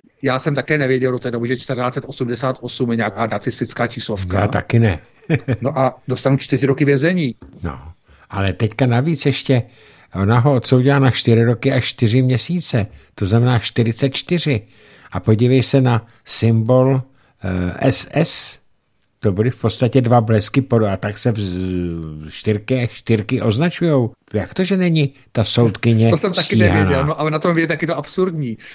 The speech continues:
Speaker 1: že nakonec není možné používat žádný znak, žádné číslo, nakonec možná ani dopravní značku.
Speaker 2: No, právě.
Speaker 1: Aby někdo nemohl říct, že to znamená něco nacistického, no, kde to jsme.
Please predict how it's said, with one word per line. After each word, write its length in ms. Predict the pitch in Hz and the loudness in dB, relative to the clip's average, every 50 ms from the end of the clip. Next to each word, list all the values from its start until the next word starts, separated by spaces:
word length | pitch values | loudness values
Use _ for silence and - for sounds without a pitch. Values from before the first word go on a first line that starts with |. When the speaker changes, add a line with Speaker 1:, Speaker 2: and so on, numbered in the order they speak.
| - - _ | -20 -20 _
Speaker 1:
že 140 | - 139 131 | -4 -2 -2
nakonec 300 | 135 127 147 147 143 - | 0 0 -2 -2 -2 -2
není 220 | 143 135 147 147 | -2 -2 -2 0
možné 300 | 139 139 139 139 151 151 | 0 0 0 0 -2 -4
používat 520 | 151 147 143 143 143 - 151 143 151 147 | -4 -4 -4 -4 -2 -2 0 0 0 -2
žádný 460 | 139 123 139 131 135 143 147 160 160 151 | 0 0 0 0 0 0 -2 -2 -2 -2
znak, 400 | 135 131 131 127 127 139 139 151 | -2 -2 0 0 0 -2 -2 -4
žádné 400 | 139 139 127 120 120 135 147 147 | -4 -4 -6 -6 -6 -6 -8 -8
číslo, 600 | - - 156 147 - - 143 120 117 120 131 139 - - - - - _ _ _ _ | -6 -8 -10 -10 -6 -6 -6 -4 -4 -4 -6 -6 -10 -18 -20 -20 -20 _ _ _ _
nakonec 280 | 135 123 - 139 127 135 | -8 -4 -4 -4 -4 -4
možná 220 | 135 131 135 147 | -4 -2 -2 0
ani 120 | 135 147 139 | 0 0 0
dopravní 400 | 139 131 - 139 139 160 165 147 | 0 0 0 -2 -2 -2 -4 -4
značku. 480 | 135 139 131 127 - - - - 131 | -4 -4 -6 -6 -8 -12 -4 0 2
Speaker 2:
No, 240 | 117 113 107 98 101 | 4 4 4 2 0
právě. 560 | - 113 101 95 92 104 117 135 131 117 104 104 - _ _ _ _ _ _ | 0 0 0 0 0 2 2 2 2 2 0 -2 -6 _ _ _ _ _ _
Speaker 1:
Aby 160 | 127 127 135 | -10 -8 -6
někdo 240 | 135 131 117 135 131 | -6 -4 -2 -2 -2
nemohl 280 | 131 123 131 143 143 | -2 -2 0 0 0
říct, 220 | 139 139 127 127 117 | 0 -2 -4 -6 -4
že 100 | 131 117 | -6 -4
to 140 | - 131 127 | -4 -4 -4
znamená 320 | 127 123 117 127 127 127 | -4 -4 -2 -2 -2 -4
něco 160 | 127 - 143 | -2 -4 -4
nacistického, 720 | 117 110 - - - - 127 - - - - 113 101 98 | -4 -4 -6 -8 -8 -8 -8 -10 -10 -12 -10 -10 -10 -8
no, 140 | 101 98 98 | -8 -10 -8
kde 120 | 98 98 | -8 -8
to 100 | 92 98 | -10 -8
jsme. 200 | - - - 92 | -10 -10 -12 -12